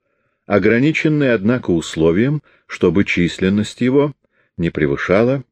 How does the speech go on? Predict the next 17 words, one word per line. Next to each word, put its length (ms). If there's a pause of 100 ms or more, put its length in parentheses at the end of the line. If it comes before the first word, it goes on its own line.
трёх 320
с 80
половиной 540 (100)
тысяч 540
человек. 600 (2250)
Таким 260
образом, 560
идея 420
борьбы 500 (380)
в 140
государственном 800
масштабе 680 (520)
временно 520
падала. 580 (880)
Русские 480
контингенты 760
обращались 800